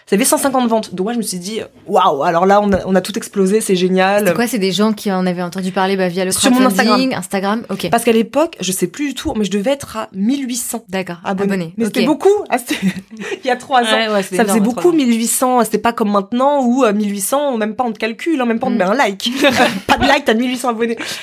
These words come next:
Speaker 1: Euh, du coup, moi, j'avais teasé sur mon Instagram.
Speaker 2: Mhm.
Speaker 1: Ça va bientôt arriver. Trois mois, deux mois, un mois.
Speaker 2: Mhm.
Speaker 1: Et là, banco.
Speaker 2: Mhm.
Speaker 1: Donc, les gens s-, étaient intrigués. Donc, ils ont acheté. Ça s'est redescendu direct. C'est-à-dire que le mois d'après, on était à vingt,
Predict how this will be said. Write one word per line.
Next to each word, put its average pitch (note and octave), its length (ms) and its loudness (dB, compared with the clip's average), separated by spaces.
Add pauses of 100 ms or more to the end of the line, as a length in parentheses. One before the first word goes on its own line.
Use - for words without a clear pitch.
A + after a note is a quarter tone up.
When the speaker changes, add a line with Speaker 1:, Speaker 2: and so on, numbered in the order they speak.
(240)
Speaker 1:
Euh, A3 240 2
du A3 160 -4
coup, F4 300 2 (100)
moi, B3+ 100 -2
j'avais A3 540 0
teasé B3 480 -6 (100)
sur - 160 2
mon B3+ 80 4
Instagram. F#3 380 0 (160)
Speaker 2:
Mhm. F#3+ 260 0
Speaker 1:
Ça - 160 -2
va F#3 80 4
bientôt F#3 280 0
arriver. E3+ 520 -4
Trois F3+ 160 0
mois, E3+ 380 0
deux F3+ 140 -6
mois, E3 340 -2
un F3 40 -2
mois. F3 280 2
Speaker 2:
Mhm. E3+ 80 -6
Speaker 1:
Et G3 140 4
là, F#3+ 260 2
banco. F#3 480 0 (120)
Speaker 2:
Mhm. F#3 220 0
Speaker 1:
Donc, B3 480 2
les G#3+ 140 2
gens B3 140 4
s-, - 380 -4
étaient A3 280 2
intrigués. G#3+ 320 -2 (300)
Donc, C4+ 240 4
ils G3+ 160 2
ont G#3 40 6
acheté. G#3 380 0 (560)
Ça F#3+ 160 0 (100)
s'est - 140 -2
redescendu F#3 380 0
direct. F#3 340 2
C'est-à-dire G3 160 0
que - 60 -2
le F#3 60 2
mois E3+ 100 2
d'après, G#3 340 2
on G#3 140 4
était E3 200 0
à D#3 80 2
vingt, D3+ 280 -6